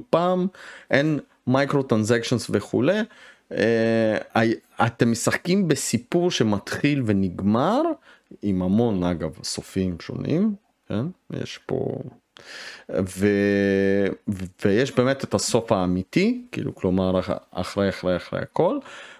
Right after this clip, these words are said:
ובאמת, אגב, עשו, אתה נגעת בעוד נקודה שהדרים טים,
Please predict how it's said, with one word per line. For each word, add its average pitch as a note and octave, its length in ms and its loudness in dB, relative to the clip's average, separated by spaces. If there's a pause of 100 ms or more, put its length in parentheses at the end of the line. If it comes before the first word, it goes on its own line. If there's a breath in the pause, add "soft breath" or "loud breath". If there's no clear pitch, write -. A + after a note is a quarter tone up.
(140)
ובאמת, C3 600 2
אגב, A2 280 2
עשו, C3 220 0 (320)
אתה A2 180 2
נגעת G#2+ 280 2
בעוד B2+ 340 2
נקודה A#2 440 0
שהדרים G#2+ 680 0
טים, F2+ 200 -6